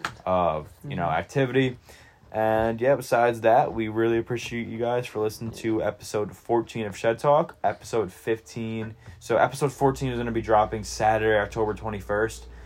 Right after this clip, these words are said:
Speaker 1: Uh, and episode fifteen is going to be dropping, uh, Sunday, October twenty-second.
Speaker 2: Yes, and we'll be doing the West predictions for
Speaker 1: Mm-hmm.
Speaker 2: that. And then either
Speaker 1: No,
Speaker 2: Mm.
Speaker 1: but it, it would, it would have to be Monday.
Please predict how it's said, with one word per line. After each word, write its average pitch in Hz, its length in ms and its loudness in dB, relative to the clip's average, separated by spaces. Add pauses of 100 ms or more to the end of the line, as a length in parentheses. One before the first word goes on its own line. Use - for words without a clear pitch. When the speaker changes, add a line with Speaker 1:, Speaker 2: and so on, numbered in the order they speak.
(360)
Speaker 1:
Uh, 101 240 4
and 92 100 -4
episode 104 640 -2 (160)
fifteen 104 600 0
is 104 160 -6
going 104 220 -2
to 104 60 -10
be 101 140 -8
dropping, 95 640 2 (600)
uh, 95 200 4
Sunday, 120 460 0
October 104 880 0
twenty-second. 95 580 -6 (160)
Speaker 2:
Yes, 135 300 -4
and 135 80 -2
we'll 135 100 0
be 139 80 0
doing 139 280 2
the 127 80 0
West 123 340 2
predictions 120 420 -8
for 120 120 -10
Speaker 1:
Mm-hmm. 117 40 -6
Speaker 2:
that. 117 380 2
And 123 180 -4
then 120 800 2 (380)
either 127 580 4 (840)
Speaker 1:
No, 113 240 4
Speaker 2:
Mm. - 40 -2
Speaker 1:
but 117 100 2
it, 117 280 2
it - 20 0
would, 123 180 2
it 120 80 2
would 120 100 4
have 127 140 6
to 131 60 -8
be 123 100 -2
Monday. 92 460 -2